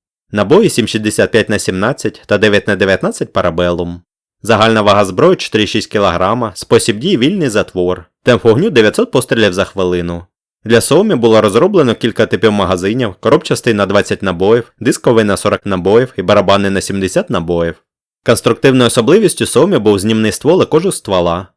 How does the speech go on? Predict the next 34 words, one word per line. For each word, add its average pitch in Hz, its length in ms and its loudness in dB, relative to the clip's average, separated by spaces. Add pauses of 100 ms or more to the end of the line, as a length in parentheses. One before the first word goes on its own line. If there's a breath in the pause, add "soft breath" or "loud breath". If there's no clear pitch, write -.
Це - 180 0
дозволяло 113 580 2
за 110 100 0
наявності 107 560 2
запасних 101 480 -2
стволів 107 400 -2
вести 110 260 0
активну 101 380 -2
стрільбу, 92 580 -4
не 98 120 -6
побоюючись 113 540 0
перегріву 101 520 0
та 98 140 -2
виходу 98 340 -4
ствола 135 360 -2
з 110 60 -12
ладу. 85 420 -2 (480)
Незважаючи 110 640 2
на 110 100 0
велику 113 360 4
вагу, 107 260 2
Суомі 156 360 0
добре 107 320 2
проявив 104 440 0
себе 98 240 -2
при 104 160 0
експлуатації 104 680 0
у - 20 2
важких 95 360 -2
умовах 107 400 -2
в 107 40 -2
екстремально 101 560 -2
низьких 95 360 -6
температурах. 87 800 -6